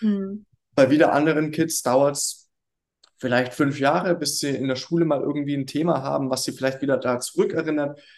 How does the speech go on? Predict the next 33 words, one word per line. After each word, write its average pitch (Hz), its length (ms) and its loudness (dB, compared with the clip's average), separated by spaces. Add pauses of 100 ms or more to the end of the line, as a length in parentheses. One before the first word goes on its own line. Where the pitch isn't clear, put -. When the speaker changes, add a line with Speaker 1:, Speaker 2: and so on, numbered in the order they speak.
(480)
Speaker 2:
und 139 220 4
dann 175 220 4
irgendwie 135 300 2
ein 123 100 0
Prozess 120 500 -4
in 113 180 -4
Gang 110 280 -2
kommt. - 340 -10 (180)
Speaker 1:
Mhm. 202 380 -2 (160)
Speaker 2:
Also 135 200 2
es 143 60 0
Speaker 1:
Mhm. 147 100 2
Speaker 2:
ist - 60 0
so 175 160 6
unterschiedlich 160 840 2
und 131 140 -4
das 139 160 2
ist - 100 -6
auch - 260 -2
völlig 185 220 -2
okay 170 360 2
und, 143 440 -6
äh, 131 160 -2
sehr, 127 140 2
sehr 135 160 -2
spannend 123 500 -2
dann 113 140 -2
eben 117 180 0
anhand 123 320 -4
der 117 120 2
Rückmeldungen, 110 600 -2
wie 120 80 -2
man 113 240 -2